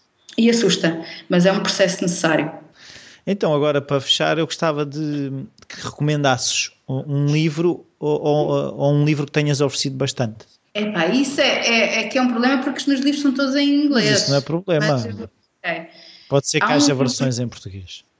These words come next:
Speaker 1: Sim, sim, sim. Há um livro que, pronto, por ac-, é de, de uma das pessoas com quem eu estudei, hum, que se chama, qual deles é que eu recomendaria? Vou dizer os
Speaker 2: Sim,
Speaker 1: dois,
Speaker 2: pode
Speaker 1: pronto.
Speaker 2: ser,
Speaker 1: É
Speaker 2: não.
Speaker 1: de Mark David.
Speaker 2: Mark David.
Speaker 1: É.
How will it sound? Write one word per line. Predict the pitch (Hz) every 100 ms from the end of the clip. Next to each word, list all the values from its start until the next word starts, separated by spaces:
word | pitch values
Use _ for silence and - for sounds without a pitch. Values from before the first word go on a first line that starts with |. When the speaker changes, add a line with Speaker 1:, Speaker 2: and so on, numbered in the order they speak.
| _ _ _
Speaker 1:
Sim, | - 226
sim, | - 214
sim. | 196 - 185 170 -
Há | 196 240
um | 233
livro | 208 202 202 196 196
que, | - 185 180 180 180
pronto, | 185 165 165
por | 185
ac-, | 175
é | -
de, | 180 180 180 175 180
de | 170
uma | 170
das | 170
pessoas | - 196
com | - 185
quem | 190
eu |
estudei, | 180 180 165 185 - - - - - _ _ - 180 175 180 175
hum, | 175 175 175 175 175
que | -
se | -
chama, | 190 180 180 180 - - - - _ _ - _ _ _ _ _ _ _ - - - -
qual | 202
deles | 180 175 170
é | 156
que | -
eu | 160
recomendaria? | - - 175 170 170 160 156 165
Vou | 214 359
dizer | 226 180
os | 170
Speaker 2:
Sim, | -
Speaker 1:
dois, | 156
Speaker 2:
pode | 147
Speaker 1:
pronto. | 170 151 -
Speaker 2:
ser, | 131 123
Speaker 1:
É | 180
Speaker 2:
não. | 180
Speaker 1:
de | 180
Mark | 233 277 277 -
David. | 185 165 165 226 - - -
Speaker 2:
Mark | 127 123 -
David. | 120 123 151 170 - _ _ _ _ - - -
Speaker 1:
É. | 160 165